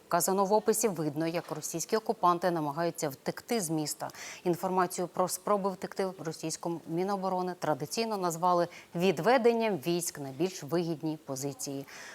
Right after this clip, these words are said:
Російська армія захопила Лиман наприкінці травня. Це невелике, але важливе місто. Контроль над ним дозволить наступати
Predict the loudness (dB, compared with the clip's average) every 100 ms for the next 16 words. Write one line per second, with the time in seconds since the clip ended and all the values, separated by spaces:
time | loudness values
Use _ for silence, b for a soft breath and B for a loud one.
0 | -6 -2 -2 -2 -2 -2 -2 -4 -4 -2
1 | -4 -2 0 0 0 2 2 0 -4 -4
2 | -2 -2 0 4 4 2 -4 -6 -4 -4
3 | 0 0 2 2 4 2 2 2 2 -2
4 | -2 -2 -2 -2 -4 -6 B B 0 2
5 | 2 2 2 0 -2 -4 -2 -2 -4 -12
6 | -2 -2 -2 -6 -8 -8 -8 -6 -2 0
7 | 0 -2